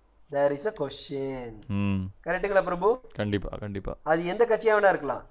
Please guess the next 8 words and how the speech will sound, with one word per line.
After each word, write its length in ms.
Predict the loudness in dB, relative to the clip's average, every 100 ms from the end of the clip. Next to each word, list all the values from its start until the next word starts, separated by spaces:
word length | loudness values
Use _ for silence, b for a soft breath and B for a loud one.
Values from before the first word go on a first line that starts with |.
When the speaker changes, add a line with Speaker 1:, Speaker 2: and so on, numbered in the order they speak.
| -4
Speaker 2:
ம். 300 | 0 2 0
Speaker 1:
அப்போ 220 | 0 -2 0
உங்களுக்கு, 640 | 2 2 0 -8 -8 -4
உங்களுக்கு 360 | 0 2 2
வந்து 220 | -2 -2 -4
நீங்க 200 | -4 2
வேலைக்குன்னு 500 | 4 4 0 -6 -2
போல, 520 | 0 0 -2 -2